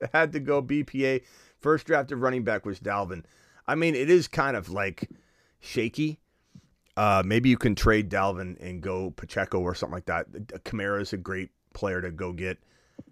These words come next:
Um, you did, you did, you did amazing though with the,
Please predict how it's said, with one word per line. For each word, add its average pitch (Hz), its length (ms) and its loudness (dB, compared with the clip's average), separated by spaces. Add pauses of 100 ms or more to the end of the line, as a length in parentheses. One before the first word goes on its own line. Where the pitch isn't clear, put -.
(200)
Um, 82 380 -4 (180)
you 131 160 -2
did, 123 260 2
you 143 140 -2
did, 127 220 2 (340)
you 151 100 4
did 147 160 6
amazing 90 640 -4 (440)
though 82 340 -4
with 82 220 -10
the, 85 140 -8